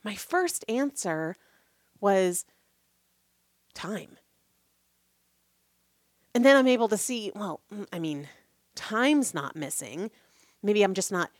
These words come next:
using it well. And I've had to make so many tweaks and adjustments to how I use my time, especially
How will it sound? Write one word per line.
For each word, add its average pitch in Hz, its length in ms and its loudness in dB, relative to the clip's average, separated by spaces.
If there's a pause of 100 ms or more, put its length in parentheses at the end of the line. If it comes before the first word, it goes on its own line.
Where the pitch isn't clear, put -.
(280)
using 185 520 2
it - 240 -14 (220)
well. 170 280 -2
And 165 100 -8
I've 170 80 -10
had 208 220 -2
to 196 80 -8
make 165 200 -10
so 285 420 0
many 202 280 2
tweaks - 380 -6
and 175 80 -2
adjustments 180 560 -4
to 170 60 -10
how 170 280 -2
I 170 40 4
use 165 260 -4
my 147 160 -4
time, 240 560 -4
especially 185 800 -2